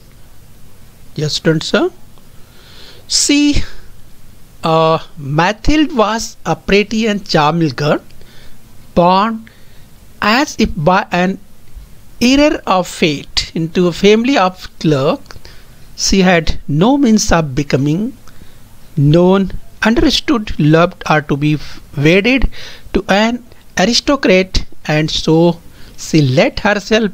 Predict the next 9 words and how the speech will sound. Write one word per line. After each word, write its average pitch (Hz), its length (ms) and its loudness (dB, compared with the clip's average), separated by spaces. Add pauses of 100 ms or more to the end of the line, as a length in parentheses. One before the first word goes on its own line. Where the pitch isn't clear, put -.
be 165 140 4
married 156 560 2
a 139 100 -4
minor 151 520 2
official 170 580 2 (500)
at 135 160 0
the 135 80 0
Ministry 131 340 2
of 165 240 0